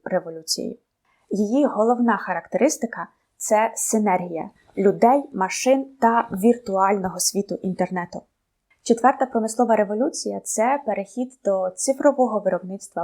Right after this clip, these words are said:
використання штучного інтернету, інтернету речей та інших технологій, які направлені передусім на автоматизацію процесів. Ця нова реальність, у якій ми опинилися, вона змінює спосіб того,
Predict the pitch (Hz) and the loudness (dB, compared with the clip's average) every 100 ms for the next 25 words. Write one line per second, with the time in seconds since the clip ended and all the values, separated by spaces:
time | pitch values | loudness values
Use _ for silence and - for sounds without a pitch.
0 | 180 254 262 262 - 220 214 180 - 262 | 0 0 2 0 0 -2 -2 -6 -2 -2
1 | 262 185 180 180 180 180 208 240 208 208 | -2 -10 -14 -14 -12 -6 -6 -4 -8 -12
2 | - _ - 240 233 233 226 226 226 180 | -18 _ -2 -2 2 4 4 2 0 -2
3 | - 190 190 - 285 277 - - - _ | -2 -2 0 4 4 2 -12 -20 -20 _
4 | 247 247 247 233 - - 254 254 - 185 | 2 4 4 2 -2 -2 -2 0 -4 -10
5 | 180 - 180 226 285 247 - _ - 190 | -12 -12 -2 0 2 -2 -6 _ -12 -6
6 | 226 208 196 220 247 208 196 185 175 180 | -2 -2 -2 -2 -2 -4 -6 -6 -6 -8
7 | - 262 233 180 202 - 226 - 196 190 | -6 -4 -4 -4 -6 -2 -2 -2 -8 -8
8 | 180 180 175 - - - - 175 - - | -4 -4 -4 -8 -8 -10 -6 -4 -4 -8
9 | _ - - 254 269 277 254 269 247 208 | _ -8 2 4 4 2 2 4 4 2
10 | 190 226 320 214 202 214 202 226 226 208 | 0 0 2 0 -2 -2 -4 0 0 0
11 | 185 190 202 302 254 - 190 202 208 247 | -4 -4 -2 -2 -2 -4 -4 -4 -2 -2
12 | 262 262 - 190 208 254 240 202 190 - | -2 -6 -8 -6 -4 -2 -2 -4 -8 -4
13 | 233 247 220 - 180 233 285 | -2 -2 -4 -8 -4 2 4